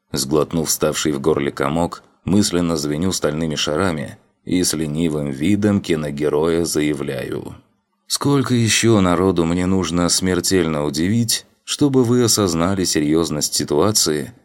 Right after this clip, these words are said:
и оставили нелепые попытки давить авторитетом. Перед вами часть объединённых сил русского кластера во главе с первожрецом Тёмного Пантеона.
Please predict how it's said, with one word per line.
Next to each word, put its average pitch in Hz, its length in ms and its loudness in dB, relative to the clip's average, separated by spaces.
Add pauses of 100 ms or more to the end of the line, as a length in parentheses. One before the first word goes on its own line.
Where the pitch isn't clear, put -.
и 90 120 2
оставили 110 600 0
нелепые 82 880 0
попытки 76 640 -2
давить 69 500 -2
авторитетом. 67 880 -4 (800)
Перед 80 240 2
вами 90 240 2
часть 87 340 0
объединённых 80 600 0
сил 90 260 2
русского 82 380 2
кластера 92 680 0 (180)
во 117 140 2
главе 127 340 4
с - 80 -2
первожрецом 80 800 0
Тёмного 85 440 0
Пантеона. 71 800 -2